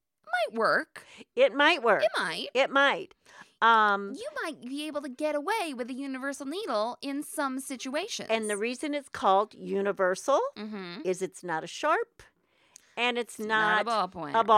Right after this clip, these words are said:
Speaker 2: ballpoint. It's sort of a dull sharp.
Speaker 1: Yeah,
Speaker 2: Okay?
Speaker 1: it says, um,
Speaker 2: So
Speaker 1: uh, so I just wanna say that,
Speaker 2: Okay.
Speaker 1: uh, on the jersey ballpoint and on the stretch needle, Schmetz says they have a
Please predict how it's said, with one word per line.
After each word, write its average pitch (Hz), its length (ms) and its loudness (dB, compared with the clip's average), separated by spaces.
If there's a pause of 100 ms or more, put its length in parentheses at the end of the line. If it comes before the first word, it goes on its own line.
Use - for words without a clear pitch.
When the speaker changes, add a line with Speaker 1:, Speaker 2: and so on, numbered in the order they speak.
(220)
Speaker 2:
ballpoint. 190 340 0 (480)
It's 208 240 2
sort 233 260 4
of 202 120 4
a 190 200 4 (100)
dull 202 260 8
sharp. - 460 0 (600)
Speaker 1:
Yeah, 220 360 4
Speaker 2:
Okay? 220 320 6
Speaker 1:
it 233 40 4
says, 262 300 2 (120)
um, 233 180 0
Speaker 2:
So 226 320 6 (140)
Speaker 1:
uh, - 340 -12
so 233 380 -4
I 214 120 2
just 226 160 -8
wanna 214 180 -4
say 208 220 -4
that, 202 200 0
Speaker 2:
Okay. 214 40 0
Speaker 1:
uh, 170 200 0 (540)
on 208 160 0
the 175 160 -4 (100)
jersey 254 480 -8
ballpoint 220 560 -4
and 180 160 -6
on 175 120 -4
the 220 60 -8
stretch 208 380 -6
needle, 165 420 -4
Schmetz - 360 -8
says 190 260 -6
they 175 140 -8
have 180 240 -8
a 151 320 -8